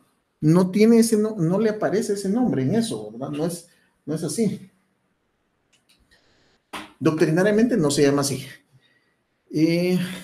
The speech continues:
al prestar entonces el protocolo al que se lo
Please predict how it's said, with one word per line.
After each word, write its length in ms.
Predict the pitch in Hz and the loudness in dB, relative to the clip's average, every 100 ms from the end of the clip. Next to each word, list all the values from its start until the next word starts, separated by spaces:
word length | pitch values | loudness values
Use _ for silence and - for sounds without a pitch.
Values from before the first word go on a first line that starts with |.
| - _ _ _ _ _ _ _ _ _ _ _ _ _ _ - | -20 _ _ _ _ _ _ _ _ _ _ _ _ _ _ -2
al 180 | 143 147 | 0 2
prestar 380 | 180 170 226 262 | 0 0 2 4
entonces 500 | 277 240 220 233 226 | 4 4 2 2 0
el 120 | 196 | -2
protocolo 720 | 156 139 131 180 220 247 - | -2 -2 -2 2 2 2 0
al 160 | 156 151 | -2 -2
que 120 | 143 | -2
se 160 | 156 139 | 0 0
lo 380 | 131 127 - | 2 0 -4